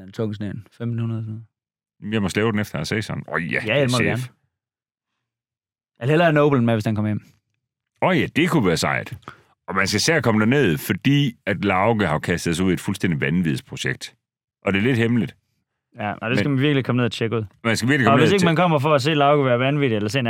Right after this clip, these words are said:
Speaker 1: R seks, så skal man komme for at se cross og
Speaker 2: Ja.
Speaker 1: hænge ud med os. Sgu da.
Speaker 2: Ja.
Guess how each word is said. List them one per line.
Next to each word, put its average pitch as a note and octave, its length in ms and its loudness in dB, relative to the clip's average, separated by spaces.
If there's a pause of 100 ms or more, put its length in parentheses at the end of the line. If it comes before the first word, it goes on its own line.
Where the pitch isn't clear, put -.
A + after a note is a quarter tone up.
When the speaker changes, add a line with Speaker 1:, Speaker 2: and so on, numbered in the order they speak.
Speaker 1:
R - 20 -4
seks, B2 200 0
så C3 40 -2
skal D3+ 120 -2
man C#3 100 0
komme D3 180 2
for D3+ 100 0
at C3 80 0
se B2 120 -2
cross - 480 0 (460)
og A#2+ 100 0
Speaker 2:
Ja. A#2+ 60 2
Speaker 1:
hænge D#3+ 160 4
ud F#3 60 2
med C3+ 100 4
os. - 340 0 (220)
Sgu - 180 -2
da. C#3+ 80 4
Speaker 2:
Ja. B2+ 100 2